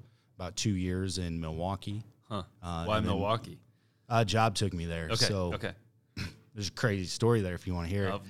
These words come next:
Speaker 2: dude, we got
Speaker 1: <laughs>
Speaker 2: nothing but time, man.
Speaker 1: Uh,
Speaker 2: Guild stories. That's what we're doing.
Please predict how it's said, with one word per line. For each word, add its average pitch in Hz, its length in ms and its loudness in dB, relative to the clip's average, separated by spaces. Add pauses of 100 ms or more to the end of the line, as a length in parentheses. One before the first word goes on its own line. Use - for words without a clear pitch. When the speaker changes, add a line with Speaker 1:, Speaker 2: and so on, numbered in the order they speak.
Speaker 2:
dude, 120 260 0
we 117 140 4
got 110 180 8
Speaker 1:
<laughs> - 0 -
Speaker 2:
nothing 127 260 4
but 117 140 2
time, 123 340 0
man. 90 240 -8 (160)
Speaker 1:
Uh, 95 380 2
Speaker 2:
Guild 110 340 -4
stories. 104 420 -6
That's 90 180 -10
what 101 100 -6
we're 101 80 -8
doing. 92 280 -8